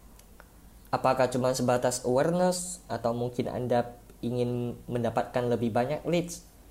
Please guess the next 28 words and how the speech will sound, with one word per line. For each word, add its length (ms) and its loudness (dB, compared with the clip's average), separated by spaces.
atau 200 0
mungkin 560 0
mendatangkan 480 0
pembeli 560 2
yang 240 -4
bisa 400 0
closing, 480 2
ya. 320 -4
Dan 160 2
ingat, 400 0
tugas 320 2
Facebook 320 0
Ads 320 2
hanya 400 0
mendatangkan 800 -2
traffic, 480 0
baik 400 0
itu 160 2
ke 240 -2
website 400 -4
Anda, 400 2
baik 400 -2
itu 160 -2
ke 160 -6
grup 320 -2
Anda, 480 2
baik 480 -2
itu 640 0